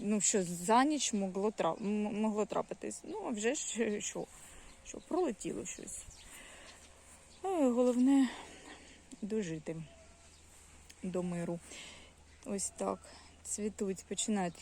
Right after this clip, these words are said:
ехінацеї. В цьому році вони щось низькі,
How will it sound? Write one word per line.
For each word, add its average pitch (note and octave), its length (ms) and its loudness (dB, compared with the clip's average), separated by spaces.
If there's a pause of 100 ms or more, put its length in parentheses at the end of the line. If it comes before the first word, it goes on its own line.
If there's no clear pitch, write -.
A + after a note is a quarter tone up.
ехінацеї. F3+ 720 -2 (1300)
В - 160 -10
цьому A#3 240 8
році G#3+ 280 4
вони A3 280 6
щось G#3+ 300 0
низькі, G3+ 580 2